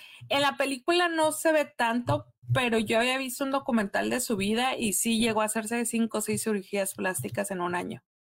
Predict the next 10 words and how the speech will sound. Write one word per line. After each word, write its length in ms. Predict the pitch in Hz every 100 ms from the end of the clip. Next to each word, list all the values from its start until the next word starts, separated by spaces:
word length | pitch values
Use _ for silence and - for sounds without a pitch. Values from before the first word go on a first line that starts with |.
| _ _ -
que 140 | 151
son 200 | 147 147
un 100 | 156
chingo 220 | 156 - 156
de 80 |
cirugías 480 | - 156 - 147 156
plásticas 480 | 165 156 - - -
en 80 | -
los 100 | 180
noventas. 480 | 233 311 320 -